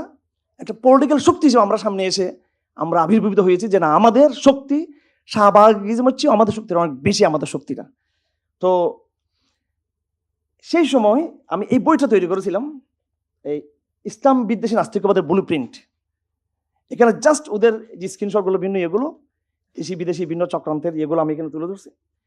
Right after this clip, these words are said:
এবং ইসলাম বিদ্বেষের দুটো জায়গা, একটা হলো এই সাংস্কৃতিক জায়গা, যেটা শাহবাগিজম বা অন্যান্য এদের মতো, এ, জায়গাগুলো। ইসলাম বিদ্বেষের আরেকটা জায়গা, যেটা হচ্ছে পলিটিক্যাল জায়গা, সেটা হচ্ছে আওয়ামী লীগ।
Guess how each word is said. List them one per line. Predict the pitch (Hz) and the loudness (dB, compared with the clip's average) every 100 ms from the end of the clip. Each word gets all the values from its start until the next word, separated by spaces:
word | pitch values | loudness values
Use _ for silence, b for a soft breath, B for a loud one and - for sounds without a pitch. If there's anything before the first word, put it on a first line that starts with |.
| _ _ _ | _ _ _
এবং | 208 269 262 359 - _ _ _ _ | 0 2 2 0 -10 _ _ _ _
ইসলাম | 202 - 311 | -2 2 4
বিদ্বেষের | 277 233 277 277 277 - _ _ _ _ - | 4 4 2 2 0 -6 _ _ _ _ -4
দুটো | 170 254 | 0 4
জায়গা, | 214 175 | 4 2
একটা | 175 240 | 0 2
হলো | 226 208 233 - _ _ _ _ _ _ _ _ | 4 4 0 -6 _ _ _ _ _ _ _ _
এই | 180 175 170 165 156 | 0 4 4 4 0
সাংস্কৃতিক | - 254 233 214 | -2 -2 -2 -2
জায়গা, | 165 135 - _ _ 226 | -4 -8 -14 _ _ -2
যেটা | 240 | -2
শাহবাগিজম | 226 202 160 151 147 131 101 _ _ _ _ _ _ _ _ _ _ _ _ - | 0 0 2 0 -4 -8 -10 _ _ _ _ _ _ _ _ _ _ _ _ -6
বা | 160 | -4
অন্যান্য | 175 165 156 | -2 0 0
এদের | 151 151 | 0 0
মতো, | 151 160 | -2 -2
এ, | 147 - 143 110 123 | -2 -4 -8 -6 -2
জায়গাগুলো। | 151 139 135 147 - _ _ _ - | -2 0 -2 -2 -6 _ _ _ -6
ইসলাম | 185 - 302 | 0 2 4
বিদ্বেষের | 233 226 240 247 | 2 0 0 0
আরেকটা | 165 165 - | 0 -2 -2
জায়গা, | 208 170 175 | 2 2 2
যেটা | 175 | 0
হচ্ছে | 202 226 | 0 -2
পলিটিক্যাল | - 208 196 220 208 | 2 4 6 6 4
জায়গা, | 165 151 | 4 0
সেটা | 147 180 | 0 0
হচ্ছে | 185 | 0
আওয়ামী | 143 135 | -2 -2
লীগ। | 127 | -6